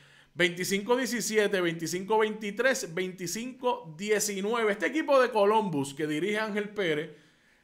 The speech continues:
eh, le faltan dos piezas importantes que se van a incorporar pronto al equipo y pues por alguna, eh, una, eh, pudo haber sido una de las razones que el juego se fue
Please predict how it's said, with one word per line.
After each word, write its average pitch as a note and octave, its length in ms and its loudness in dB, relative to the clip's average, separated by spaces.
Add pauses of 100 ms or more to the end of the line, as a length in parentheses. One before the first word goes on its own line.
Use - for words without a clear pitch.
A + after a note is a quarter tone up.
(260)
eh, E3+ 800 4
le F#3+ 160 4
faltan A#3+ 500 2
dos B3+ 240 4
piezas B3 320 0
importantes A3+ 760 0
que E3+ 200 0
se E3+ 140 0
van F3 220 2
a G#3 40 -2
incorporar G#3 800 2 (280)
pronto G#3 440 2
al G3 140 4
equipo F#3+ 600 -6 (300)
y F#3+ 140 -4
pues G#3 400 -4 (320)
por G3 160 2
alguna, A#3+ 760 4
eh, G3+ 180 -4
una, G#3+ 320 0
eh, G3 140 -4
pudo A#3+ 320 0
haber A3+ 220 2
sido A3+ 260 -2
una G3 180 0
de G#3 60 2
las G#3 140 0
razones G3+ 400 -2
que F#3 160 -4
el D#3 80 0
juego F#3+ 320 0
se G3+ 100 0
fue F#3+ 400 -2